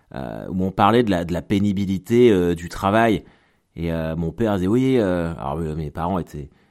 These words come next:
évidemment contre cette retraite, euh, cette réforme des retraites. Ils font, oui, vous imaginez un maçon, euh, qui monte sur un toit à soixante-quatre ans, machin truc. Et c'est vrai. Mais après, je réfléchissais, je fais, mais en même temps, euh,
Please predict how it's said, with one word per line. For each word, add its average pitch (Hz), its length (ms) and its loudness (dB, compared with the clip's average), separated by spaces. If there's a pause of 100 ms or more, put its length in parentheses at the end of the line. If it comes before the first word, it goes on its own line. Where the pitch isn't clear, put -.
(140)
évidemment 87 320 -2
contre 104 300 -8
cette - 160 -8
retraite, 98 540 -8
euh, 62 100 -16
cette - 220 -16
réforme 85 340 -8
des 76 80 -6
retraites. - 380 -12 (260)
Ils - 40 -20
font, 95 100 -4
oui, 123 180 4
vous 87 140 -2
imaginez 101 360 0
un 113 120 2
maçon, 120 480 -2
euh, - 20 2
qui - 180 -6
monte 110 320 -4
sur 95 200 -6
un 101 100 0
toit 120 240 0
à 107 60 -2
soixante-quatre 98 640 -6
ans, 127 200 0
machin 85 220 -10
truc. 123 360 -4 (440)
Et - 80 -10
c'est - 160 -2
vrai. 143 240 4 (340)
Mais 78 60 -4
après, 151 180 0
je - 80 -4
réfléchissais, 101 520 -4
je - 80 -6
fais, 87 100 -4
mais 87 80 0
en 90 120 2
même 92 200 0
temps, 110 320 -2
euh, 80 100 -4